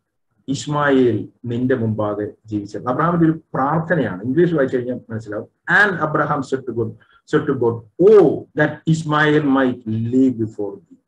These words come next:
അന്നേരം എന്താണ് അബ്രഹാം ഇതുവരെ ചിന്തിച്ചത്? അബ്രഹാം ഇതുവരെ ചിന്തിച്ചത് ഈ പറഞ്ഞ വാഗ്ദത്തം എല്ലാം പറഞ്ഞ ഇസ്മായേലിനെ പറ്റിയാണ്.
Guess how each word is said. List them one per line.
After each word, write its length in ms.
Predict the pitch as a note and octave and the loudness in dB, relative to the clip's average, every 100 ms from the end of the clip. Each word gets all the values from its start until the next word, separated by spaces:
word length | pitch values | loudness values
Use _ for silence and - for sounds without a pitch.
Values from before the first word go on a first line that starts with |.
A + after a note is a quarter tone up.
| _ _ _ | _ _ _
അന്നേരം 280 | F#3+ G#3+ G#3+ | 2 4 4
എന്താണ് 300 | A#3 B3 A#3 | 4 4 2
അബ്രഹാം 480 | F3 F#3 F3 G3+ E3+ | 2 2 2 2 4
ഇതുവരെ 280 | D#3+ E3+ | 6 4
ചിന്തിച്ചത്? 600 | E3 D#3+ C3 B2 A2 G#2 - _ _ _ _ C3+ | 4 0 -2 -6 -8 -12 -16 _ _ _ _ -4
അബ്രഹാം 480 | D#3 G#3 A3 A#3 | 0 0 2 2
ഇതുവരെ 400 | F3 F3+ G#3+ G#3+ | 4 6 6 4
ചിന്തിച്ചത് 540 | - D#3 D#3 D3+ C3 B2 | 2 2 2 2 0 0
ഈ 300 | D3 G#3+ - | 0 -2 -2
പറഞ്ഞ 260 | D#3 D3 G3 | -2 0 0
വാഗ്ദത്തം 840 | E3+ B2 B2 C3+ D3 D#3 - E3 C#3 | -2 -2 -2 -2 -4 -4 -2 -2 -2
എല്ലാം 500 | C#3+ D3 D#3 E3+ D#3+ | -2 0 2 2 0
പറഞ്ഞ 240 | D#3 E3+ | -2 -2
ഇസ്മായേലിനെ 600 | F3 - E3 F3 F3+ F#3+ | -2 -4 -4 -2 -2 0
പറ്റിയാണ്. 500 | G3 F#3+ F#3+ E3 | -2 0 0 -2